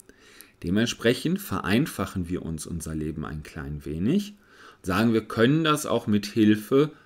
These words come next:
von Matrizen und Vektoren schreiben. Dann sieht das nämlich einfach aus als A mal X gleich B, wobei die Matrix A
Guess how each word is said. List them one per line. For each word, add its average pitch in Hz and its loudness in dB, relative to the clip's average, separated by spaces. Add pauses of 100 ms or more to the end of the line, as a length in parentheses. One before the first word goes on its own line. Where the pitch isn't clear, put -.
von 101 2
Matrizen 95 -2
und 104 -2
Vektoren 110 4
schreiben. - -12 (1000)
Dann 82 -8
sieht 98 -4
das 90 -4
nämlich 90 -2
einfach 95 -6
aus 113 0
als - -8
A 98 -4
mal 78 -6
X 104 -4 (100)
gleich - -10
B, 87 0 (680)
wobei 98 2
die 104 4
Matrix 98 -2
A 98 -2